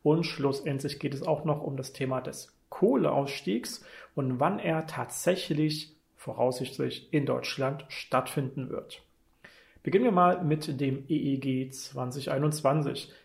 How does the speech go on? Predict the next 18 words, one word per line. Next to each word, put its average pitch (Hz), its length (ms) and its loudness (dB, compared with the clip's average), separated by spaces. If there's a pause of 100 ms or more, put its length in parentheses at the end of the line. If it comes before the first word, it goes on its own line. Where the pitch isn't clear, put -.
Ich 139 100 -4
nehme 175 180 4
diesen 160 220 -2
Podcast 156 420 -2
gerade 139 360 2
am 135 180 -2
fünfzehnten 160 1040 -2
Dezember 135 880 -2 (160)
zwanzig 127 460 -4
zwanzig 123 420 -6
auf. 202 340 4 (540)
Und 147 520 2 (160)
wie 165 420 -2 (120)
alle 143 260 8
Zuhörer 131 500 -2
wissen 160 240 2
dürften, 143 460 2
das - 260 -2